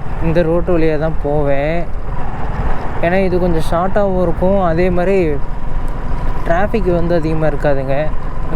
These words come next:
ரோடுமே நல்லா தான் இருக்கும். ரோடு நல்ல ரோடா தாங்க இருக்கு. நான் கூட சிமெண்ட் ரோடுன்னு நினச்சேன், தார் ரோடு தான்.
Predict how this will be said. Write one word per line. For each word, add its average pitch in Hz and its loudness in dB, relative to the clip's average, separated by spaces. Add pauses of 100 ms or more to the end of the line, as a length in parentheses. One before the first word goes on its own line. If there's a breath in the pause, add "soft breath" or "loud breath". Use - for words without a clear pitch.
ரோடுமே 208 2
நல்லா 151 0
தான் 147 2
இருக்கும். 131 0 (260)
ரோடு 156 2
நல்ல 135 0
ரோடா 131 2
தாங்க 131 0
இருக்கு. 120 0 (100)
நான் 120 0
கூட 147 2
சிமெண்ட் 151 0
ரோடுன்னு 127 0
நினச்சேன், 117 -2 (880)
தார் 135 0
ரோடு 127 0
தான். 123 0